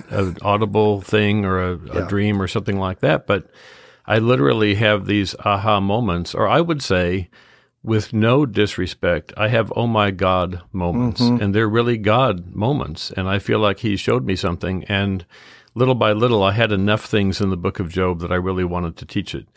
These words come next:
Speaker 1: But I would tell you that how I teach it today bears little resemblance, and the number of things that I bring out today is far greater than that first session.
Speaker 2: Is that right?
Speaker 1: Yeah.
Speaker 2: So you first taught it and kinda started to really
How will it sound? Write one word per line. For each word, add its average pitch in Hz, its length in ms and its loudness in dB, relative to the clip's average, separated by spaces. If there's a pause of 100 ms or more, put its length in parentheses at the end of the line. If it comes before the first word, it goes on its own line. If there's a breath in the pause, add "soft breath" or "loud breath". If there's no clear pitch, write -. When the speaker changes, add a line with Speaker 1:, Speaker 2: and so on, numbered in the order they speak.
(320 loud breath)
Speaker 1:
But 104 120 -2
I 113 120 4
would 107 220 0
tell 127 180 4
you 104 220 4
that 87 160 0
how 107 180 2
I 92 100 2
teach 104 280 -4
it 92 80 -6
today 98 480 2
bears 95 520 0
little 101 280 0
resemblance, 87 760 -2
and 101 220 -2
the 98 40 0
number 110 340 2
of 90 120 -2
things 104 380 2
that 92 100 0
I 92 120 4
bring 90 280 0
out 82 220 -4
today 90 580 -2
is 90 240 -2
far 104 340 0
greater 87 380 -2
than 85 180 -4
that 76 200 -8
first - 240 -6
session. 85 420 -8 (180)
Speaker 2:
Is 107 120 -6
that 107 160 -2
right? 104 280 -4
Speaker 1:
Yeah. - 160 -8 (400 soft breath)
Speaker 2:
So 123 480 0 (200)
you 123 220 0 (160)
first 160 360 0
taught 120 240 2
it 113 260 -2 (320)
and 113 160 -6
kinda 113 220 0
started 113 380 2
to 104 320 -2 (100)
really 110 520 0